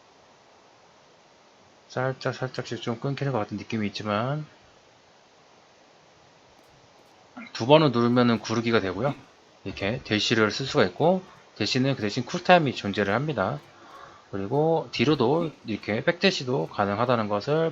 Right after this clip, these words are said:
보여줄 수가 있고요. 그리고 마우스로 이렇게 시점 움직이면서 이렇게 전환을 할 수가 있습니다. 이 마우스 시점 변화는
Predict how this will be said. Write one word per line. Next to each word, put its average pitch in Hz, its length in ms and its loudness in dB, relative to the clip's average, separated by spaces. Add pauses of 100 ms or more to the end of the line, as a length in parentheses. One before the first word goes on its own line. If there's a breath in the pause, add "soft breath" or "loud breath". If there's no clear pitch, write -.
보여줄 104 240 -4
수가 107 140 -2
있고요. 117 260 -8 (680)
그리고 143 460 2
마우스로 117 880 4
이렇게 98 260 -2
시점 160 580 4 (1080)
움직이면서 113 800 0
이렇게 101 200 -6
전환을 113 800 0
할 143 100 -2
수가 101 220 -4
있습니다. 92 520 -8 (960)
이 123 180 0
마우스 139 880 2
시점 151 340 -2
변화는 143 640 0